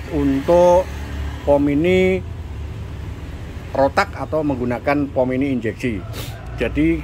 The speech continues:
kita kirim yang macamnya, yang akan dikirim nanti adalah semacam ini. Kita mendapat dua ini, ya, dua in-, pompa injeksi, kemudian ini sudah, <clears throat> sudah ada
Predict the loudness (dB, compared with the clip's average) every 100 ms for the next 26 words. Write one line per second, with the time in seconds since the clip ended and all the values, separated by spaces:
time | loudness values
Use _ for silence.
0 | -4 -2 2 2 2 -2 2 2 2 2
1 | 2 2 2 0 0 0 0 2 2 2
2 | 0 -4 -4 -2 -2 -4 0 2 2 0
3 | -2 0 0 2 0 -2 -2 0 0 2
4 | 0 -2 -4 -6 -6 -4 0 2 2 2
5 | 2 -2 0 4 4 4 0 -2 -4 -6
6 | -8 -10 -10 -10 -8 -8 -10 -10 -6 0
7 | 2 2 0 -4 -4 -2 -2 -2 -4 0
8 | 4 6 6 4 -2 -4 -4 -2 2 2
9 | 0 -6 -10 -14 -12 -8 -6 -4 0 0
10 | 0 -8 -10 -10 -8 -8 -2 -2 -2 -6
11 | -6 -4 0 0 -2 -4 -2 0 0